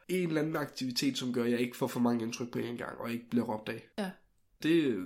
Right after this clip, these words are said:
Speaker 1: det tror jeg vil være mit bedste, altså, planlæg det ud af det. Øh, og så tænk på, hvis du skal lave sådan nogle, de ekstremt ekstroverte ting, såsom at holde foredrag, øh, som jo er rigtig, rigtig sjovt, også for ekstro-, introverte at gøre.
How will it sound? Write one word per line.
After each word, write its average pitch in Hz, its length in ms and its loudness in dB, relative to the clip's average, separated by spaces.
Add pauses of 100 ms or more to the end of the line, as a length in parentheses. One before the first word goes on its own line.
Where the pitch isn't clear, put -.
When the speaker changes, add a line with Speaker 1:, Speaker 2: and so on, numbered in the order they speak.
(140)
Speaker 1:
det 143 120 0
tror - 160 2
jeg 139 80 6
vil 123 80 2
være 120 100 4
mit 123 160 2
bedste, 117 440 2
altså, 110 180 -6 (560)
planlæg 147 360 2
det 123 80 -4
ud 123 140 4
af 113 120 0
det. 123 100 -4 (180)
Øh, 120 320 -6
og 117 100 -2
så 135 140 -6
tænk 180 260 -2
på, 147 260 2
hvis 123 140 2
du 127 100 -6
skal 123 180 0
lave 139 200 4
sådan 156 180 0
nogle, 123 160 0 (640)
de 123 100 2
ekstremt 123 420 2
ekstroverte 107 380 -2
ting, 110 260 -2
såsom 127 280 2
at 110 60 0
holde 110 140 0
foredrag, 117 500 0 (300)
øh, 107 140 -6
som 120 140 0
jo 113 140 0
er - 60 -8
rigtig, 143 240 -2
rigtig 123 200 -2
sjovt, - 260 0
også 139 140 -2
for - 80 -4
ekstro-, - 300 -8
introverte 120 420 0
at 110 120 -4
gøre. 113 220 -4